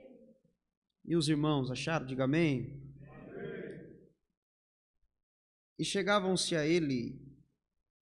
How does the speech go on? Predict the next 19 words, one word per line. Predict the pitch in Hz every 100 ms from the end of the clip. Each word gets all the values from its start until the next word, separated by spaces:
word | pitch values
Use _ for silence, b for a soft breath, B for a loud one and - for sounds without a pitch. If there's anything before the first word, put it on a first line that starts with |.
| _ _
todos | 175 190 185 147
os | 156 139 -
publicanos | 151 156 143 143 - 170 175 139 - - - - - _ _ _ _ _ _ _ _ _ -
e |
pecadores | 139 165 165 151 131 160 175 143 117 - - - - - _ _ _ _ _ _ _ _ -
para | 160 156
o | 151
ouvir. | 139 131 143 170 151 - - - _ _ _ _ _ _ _ _ _ _ _ _ _ _ _
E | - 196
os | 190
fariseus | 208 190 180 156 202 196 170
e |
os | 170
escribas | 156 - - 190 170 147
murmuravam, | 170 170 170 151 156 170 165
dizendo: | 147 147 135 165 175 139 127 113 - - - _ _ _ _ _ _ _ _ _
"Este | - 175 202
recebe | 180 185 - 202 180
pecadores | 170 175 170 131 139 170 160 110 - - - -